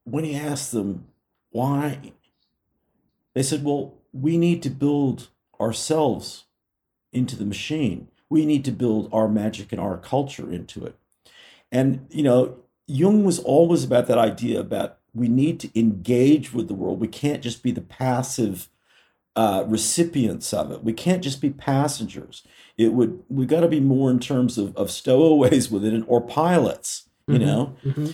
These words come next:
Speaker 1: And I think that's a beautiful idea of, of dismantling something to understand it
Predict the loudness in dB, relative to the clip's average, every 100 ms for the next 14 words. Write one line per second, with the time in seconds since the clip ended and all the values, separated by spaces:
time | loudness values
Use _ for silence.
0 | -8 0 4 4 4 4 4 4 0 4
1 | 6 6 2 2 2 2 2 2 0 -4
2 | -2 0 0 0 0 0 0 -2 -2 -2
3 | -4 -4 -4 -2 -2 -2 -6 -8 -2 0
4 | 0 -2 -8